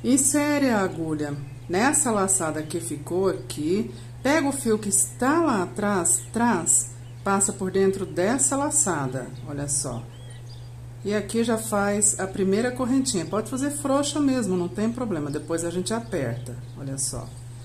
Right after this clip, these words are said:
Agora faz mais duas correntinhas. E essas três correntinhas vão equivaler ao nosso primeiro ponto alto,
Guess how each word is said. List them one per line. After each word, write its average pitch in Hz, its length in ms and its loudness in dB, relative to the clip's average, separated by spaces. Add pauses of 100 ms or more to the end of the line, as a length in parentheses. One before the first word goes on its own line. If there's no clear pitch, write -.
(260)
Agora 220 400 4
faz 185 340 0
mais 151 260 -2
duas 143 300 -2
correntinhas. 160 1800 0 (1700)
E 185 80 4
essas 202 360 4
três 302 340 0
correntinhas 240 580 2
vão 220 240 4
equivaler 202 480 2
ao 196 100 2
nosso 196 280 2
primeiro 196 380 0
ponto 240 440 0
alto, 131 340 -4